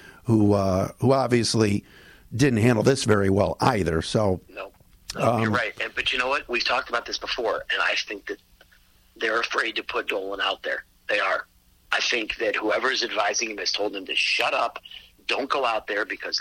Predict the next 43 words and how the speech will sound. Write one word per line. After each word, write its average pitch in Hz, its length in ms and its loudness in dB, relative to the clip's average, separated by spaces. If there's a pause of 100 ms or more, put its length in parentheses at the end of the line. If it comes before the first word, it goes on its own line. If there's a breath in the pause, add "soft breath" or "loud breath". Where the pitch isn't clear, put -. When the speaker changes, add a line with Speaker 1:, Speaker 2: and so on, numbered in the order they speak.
(160)
Speaker 2:
every 123 360 -2
single 113 380 -2
time 101 340 -2
he 107 240 -6
has 113 80 0
spoken 90 560 -4 (260 loud breath)
in 117 80 0
the 101 80 0
last 98 400 0 (100)
three, 117 280 -2
four, 104 320 -2
five 101 340 -2
years, 80 480 -2 (480 loud breath)
something 139 720 -4
gets 120 280 -2 (100)
said, 107 400 -2 (480 soft breath)
whether 107 380 -2
it 104 180 -4
be 107 200 -4
the, 98 380 -2
uh, 82 320 0 (560)
uh, 90 60 0 (120)
you 131 180 -2
know, 98 80 -2
you 107 160 -2
know, 87 100 -2
everybody, 123 500 -2
the, 110 220 -4
the 107 120 -2
famous 113 360 -2
one 104 120 -2
everyone 98 300 -4
remembers 98 440 -6
is 92 260 -4
"Enjoy 120 400 0
him," 82 280 -4
but - 140 -4 (180)
every 120 240 -2
time 110 260 -2
he 110 120 -6
seems 107 360 -2
to 101 140 -4
speak, - 540 -2